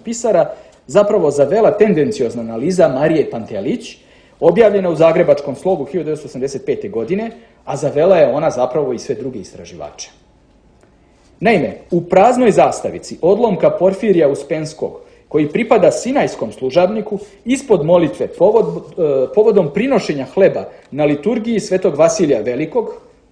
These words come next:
koja se retko služi, ali se služi u pravoslavnoj crkvi, upisana su ćirilicom oko početka dvanaestog veka imena sedamnaest muškaraca i žena. Ovaj pomenik, najstariji je poznati tekst, izvorno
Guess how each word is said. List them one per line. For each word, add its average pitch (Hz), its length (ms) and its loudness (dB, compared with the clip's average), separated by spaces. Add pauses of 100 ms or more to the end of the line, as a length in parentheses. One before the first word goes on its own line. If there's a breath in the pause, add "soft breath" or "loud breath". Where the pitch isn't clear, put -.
(180)
koja 117 120 -6
se 113 160 -8
retko 117 280 -6
služi, 101 520 -12
ali 80 200 -12
se - 120 -18
služi - 380 -14
u 113 60 -10
pravoslavnoj 123 400 -4
crkvi, 117 300 -8 (340 loud breath)
upisana 240 580 4
su - 140 -2
ćirilicom 165 760 0
oko 147 220 -2
početka 185 480 2
dvanaestog 147 560 -2
veka 135 320 -2 (340 loud breath)
imena 147 400 -2
sedamnaest 160 640 -4
muškaraca 139 640 0
i 135 80 -8
žena. 180 380 -12 (560 soft breath)
Ovaj 226 320 4
pomenik, 135 480 0
najstariji 202 540 2
je 160 120 0
poznati 135 400 0
tekst, - 440 -6
izvorno 190 560 0